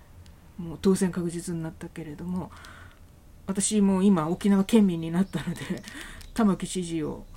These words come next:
あの、支持したいなっていうふうに思うんですけど、次のステップに向けての肉球新党は、特定の政党は支持しないっていうことになってますけれど、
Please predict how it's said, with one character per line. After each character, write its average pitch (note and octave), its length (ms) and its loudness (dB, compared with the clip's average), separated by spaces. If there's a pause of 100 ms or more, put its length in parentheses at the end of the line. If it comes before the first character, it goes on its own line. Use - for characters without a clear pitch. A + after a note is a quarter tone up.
(580)
あ - 40 -16
の、 F3+ 340 -14
支 G3 200 -4
持 F3+ 120 -6
し - 80 -8
た G3 120 -4
い E3+ 60 -4
な F3+ 120 -2
っ - 20 -6
て E3+ 160 -12
い D#3 40 -8
う - 40 -8
ふ - 20 -8
う D3 40 -12
に - 20 -12
思 D#3+ 160 -8
う F#3 80 -2
ん F3 60 -4
で D3+ 100 -8
す - 100 -16
け E3+ 80 -14
ど、 - 220 -10 (1200)
次 A3+ 300 0
の G3+ 100 4
ス - 80 -10
テ F#3+ 100 -2
ッ F3 40 -4
プ D#3 420 -8
に E3 120 -6
向 E3 120 -6
け D#3+ 160 -6
て E3+ 180 -6
の E3 320 -8 (720)
肉 E3+ 280 -6
球 A3+ 200 -2
新 B3 260 -2
党 E3+ 360 -2
は、 E3+ 300 2
特 G3 220 -2
定 A3 80 2
の G3+ 80 4
政 G3+ 280 0
党 G#3 200 0
は A#3 260 -2 (320)
支 - 160 -2
持 E3+ 100 2
し F#3 140 -4
な F#3 120 0
い F#3+ 40 0
っ F#3 40 -4
て - 180 -12
い F3 40 -6
う - 20 -6
こ E3+ 100 -8
と D#3 100 -10
に D3+ 120 -10
な E3 100 -6
っ - 20 -8
て E3 120 -12
ま D#3+ 120 -12
す - 100 -16
け - 100 -16
れ - 80 -16
ど、 - 160 -16